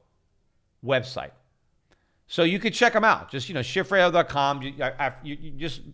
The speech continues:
play around on the site. You'll find 'em. And I think they're very, very interesting because it really lays out exactly what Greenspan did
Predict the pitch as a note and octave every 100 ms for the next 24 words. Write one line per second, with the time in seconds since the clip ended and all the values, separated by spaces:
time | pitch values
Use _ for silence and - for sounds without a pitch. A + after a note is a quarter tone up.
0 | - - G#3+ G#3+ F#3+ E3+ D3+ C3 E3+ B2+
1 | B2+ - C3+ C3 F2+ - - - - -
2 | - - - - - - - D#3+ E3 E3
3 | D#3+ - F#3+ B3 G#3 F#3+ D3 G3 A3 G#3
4 | G3 G#3+ G3+ B2+ A#2 G2+ A#2+ B2+ E3+ E3+
5 | D3 D3+ A3+ G#3+ E3+ D3 D#3 F3 C#3 D#3
6 | D#3+ D3+ A2+ B2+ D#3+ F3+ F3 D3 C#3+ A2+
7 | C#3 E3 C3 - D3+ C3+ B2+ G#3 B2 A#2+